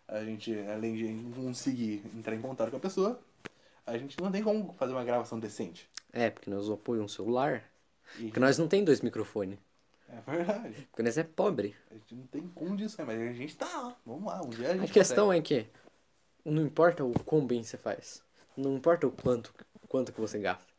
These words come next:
Speaker 2: importa quantas pessoas têm a capacidade de ouvir a merda que você fala.
Speaker 1: <laughs> Nossa senhora, isso aqui foi poético. Porque é realmente, eu acho que se alguém, se alguém chegou neste ponto do áudio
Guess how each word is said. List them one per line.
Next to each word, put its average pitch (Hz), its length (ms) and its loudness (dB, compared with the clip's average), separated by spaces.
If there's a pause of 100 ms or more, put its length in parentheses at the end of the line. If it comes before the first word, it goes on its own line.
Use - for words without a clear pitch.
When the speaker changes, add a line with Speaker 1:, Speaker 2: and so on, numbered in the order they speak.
(320)
Speaker 2:
importa 127 360 4
quantas 151 380 -4
pessoas 143 320 -2
têm 143 140 -2
a - 20 -4
capacidade 127 400 0
de 135 60 -2
ouvir 131 180 2
a 127 60 -2
merda 123 280 2
que - 120 -10
você 139 220 -8
fala. 120 380 -4 (380)
Speaker 1:
<laughs> - 340 -8 (680)
Nossa 156 720 2
senhora, 123 520 -4
isso 113 240 -8
aqui - 100 -20
foi 123 120 -8
poético. 139 560 -6 (640)
Porque 117 240 -6
é 123 60 0
realmente, 135 420 -6
eu 120 60 0
acho 110 100 -8
que 107 460 -4 (300)
se - 140 -2
alguém, 147 540 0
se - 340 -2
alguém 190 340 2
chegou 123 440 0
neste 175 460 -2
ponto 135 520 -6
do 127 240 -6
áudio 104 420 -2